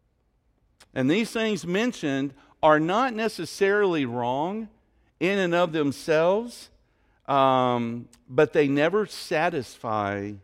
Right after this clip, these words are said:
either. Wanting something real and then finding something real are two separate things.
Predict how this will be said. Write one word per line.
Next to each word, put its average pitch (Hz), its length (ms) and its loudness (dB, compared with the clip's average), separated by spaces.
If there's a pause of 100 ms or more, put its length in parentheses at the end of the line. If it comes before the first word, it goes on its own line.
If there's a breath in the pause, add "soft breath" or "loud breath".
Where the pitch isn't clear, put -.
(140)
either. 98 400 -10 (960)
Wanting 202 420 0
something 196 540 -4
real 175 560 0 (360 soft breath)
and 131 220 -2
then 156 340 0 (100)
finding 208 800 -2
something 156 640 -4
real 123 580 -4 (320 soft breath)
are 110 140 -4
two 190 300 -8
separate 139 520 -6
things. 98 580 -12